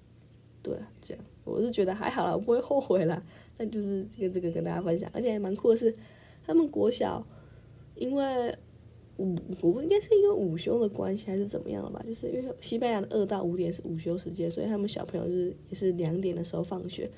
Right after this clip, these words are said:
所以就是一个家长午休时间放假，也可以去接小朋友回来一起吃饭，我觉得还不错，就是，诶，两个小时、就是二到五点，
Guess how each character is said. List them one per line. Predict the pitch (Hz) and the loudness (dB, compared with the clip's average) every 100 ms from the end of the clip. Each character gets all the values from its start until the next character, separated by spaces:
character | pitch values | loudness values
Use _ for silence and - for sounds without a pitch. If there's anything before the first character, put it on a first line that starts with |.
| - - | -18 -18
所 | - 294 | -2 2
以 | |
就 | 320 | 4
是 | 311 | 4
一 | |
个 | 294 277 | 4 0
家 | 269 285 302 | 0 -2 -2
长 | 233 | -2
午 | - 180 | 0 0
休 | 170 214 | 2 0
时 | 240 190 | 0 0
间 | 208 214 | 0 0
放 | 226 202 | -2 -2
假， | 220 202 | 0 -2
也 | 180 | -2
可 | 196 | 0
以 | |
去 | 214 | 0
接 | 208 214 | 2 2
小 | 220 - | 2 -2
朋 | - | 0
友 | 185 170 170 - - - - | 2 2 0 -8 -20 -20 -8
回 | 180 180 | -4 -2
来 | 170 | -2
一 | 202 | -4
起 | - | -6
吃 | - - | -10 -8
饭， | 175 - - - | -8 -8 -10 -6
我 | 302 | 0
觉 | 320 | 0
得 | 277 | 0
还 | 226 | -2
不 | 233 | -4
错， | - 254 190 | -2 0 0
就 | 208 | -4
是， | 240 233 - - - | -6 -8 -12 -20 -10
诶， | 220 254 277 - - - | -8 -8 -10 -18 -20 -10
两 | 185 175 | -8 -6
个 | 185 | -8
小 | - 208 | -12 -14
时、 | 220 - | -14 -10
就 | |
是 | 208 196 - | -2 0 2
二 | 208 | 0
到 | 196 - | -2 -2
五 | 175 | -4
点， | 196 - | -4 -6